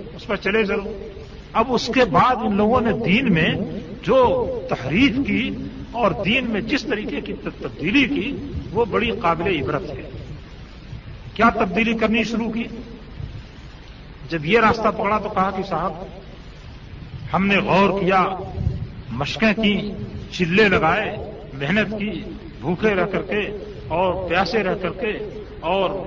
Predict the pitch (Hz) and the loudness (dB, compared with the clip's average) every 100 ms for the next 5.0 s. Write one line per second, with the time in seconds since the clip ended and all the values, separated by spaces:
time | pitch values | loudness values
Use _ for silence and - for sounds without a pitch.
0 | - - 135 190 220 208 208 185 - 180 | -8 -4 2 4 4 2 2 0 0 -4
1 | - 220 165 - - - 156 175 175 208 | -2 -4 -4 -8 -12 -6 2 4 4 2
2 | 214 208 - 196 175 190 214 196 175 190 | 0 -2 -2 -2 2 2 2 0 0 0
3 | 196 208 190 233 - 175 277 156 240 - | 0 0 0 0 2 0 0 -2 -4 -8
4 | - 151 175 196 165 170 156 165 165 | -2 2 4 4 4 2 2 2 4